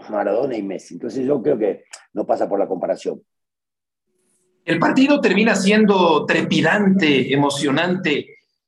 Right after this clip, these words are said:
Speaker 2: épico. El partido del día de hoy entre Francia y el equipo de Argentina.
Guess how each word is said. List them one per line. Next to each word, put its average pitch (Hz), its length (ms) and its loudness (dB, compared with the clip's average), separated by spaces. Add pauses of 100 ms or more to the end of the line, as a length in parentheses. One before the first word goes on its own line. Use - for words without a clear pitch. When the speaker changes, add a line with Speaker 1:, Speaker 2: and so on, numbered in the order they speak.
Speaker 2:
épico. - 800 -6 (240)
El 139 180 -8
partido 160 340 -2
del - 140 -4
día 180 120 -4
de 160 80 -4
hoy 170 280 -6
entre 151 280 -14
Francia 156 380 -10
y 143 80 -10
el 135 60 -10
equipo 147 240 -12
de 147 60 -4
Argentina. 143 560 -8